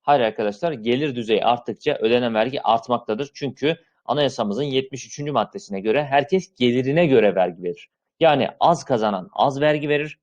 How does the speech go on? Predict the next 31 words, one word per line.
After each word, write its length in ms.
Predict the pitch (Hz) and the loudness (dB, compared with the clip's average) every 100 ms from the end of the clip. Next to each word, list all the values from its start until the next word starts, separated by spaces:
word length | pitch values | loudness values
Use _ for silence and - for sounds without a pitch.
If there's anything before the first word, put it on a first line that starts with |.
| - | -8
çok 200 | 165 - | -8 -4
kazanan 420 | 104 101 139 143 | -4 -2 -4 -6
çok 240 | - 139 - | -2 -2 0
vergi 280 | 98 92 92 | 0 0 -6
verir. 240 | 90 156 _ _ - | -6 -8 _ _ -8
Söylenemez 560 | - 170 139 107 95 | 0 2 2 0 0
olan 360 | 87 101 156 - _ - | 0 2 0 -2 _ -2
A 200 | 113 104 | 0 0
şıkkıdır. 460 | - - 92 90 _ _ _ | -6 -10 -10 -10 _ _ _
Diğer 160 | 160 147 | 2 2
şıklarımıza 560 | 127 - 117 107 101 95 | 2 -6 -4 -2 -2 -4
da 100 | 90 | -2
bakalım. 400 | 120 147 139 - _ _ - | -2 -2 -4 -8 _ _ 0
Vergiler 440 | 131 139 147 170 | 2 2 0 2
devletin 340 | 147 143 147 175 | 0 -2 -4 -6
önemli 400 | 143 147 160 139 | -2 -2 -2 0
gelir 220 | 143 139 | 0 0
kaynakları 460 | 156 135 123 120 | -2 -2 -2 -2
arasındadır. 560 | 113 110 - 101 120 160 _ _ | -2 -6 -8 -8 -6 -8 _ _
Zaten 420 | - 147 143 147 - _ | 0 2 2 -4 -4 _
üst 180 | 160 - | -18 -4
taraftaki 480 | 143 123 123 123 127 | 0 0 -4 -8 -6
bilgilerin 480 | 127 117 120 127 131 | -4 0 0 0 -2
tamamı 540 | 160 143 104 104 135 | 0 2 2 2 0
vergilerin 560 | 120 123 123 120 135 120 | 2 2 2 0 0 -2
devlet 300 | 117 135 139 | 0 0 -4
için 240 | 104 143 | -10 -10
önemli 380 | 117 120 120 131 | -4 0 0 0
olduğunu 340 | 107 95 120 | -2 -2 -6
bizlere 280 | 110 95 95 | -6 -4 -4
vurgulamaktadır. 880 | 92 110 127 139 131 131 131 123 - | -4 -4 0 0 0 0 -2 -2 -8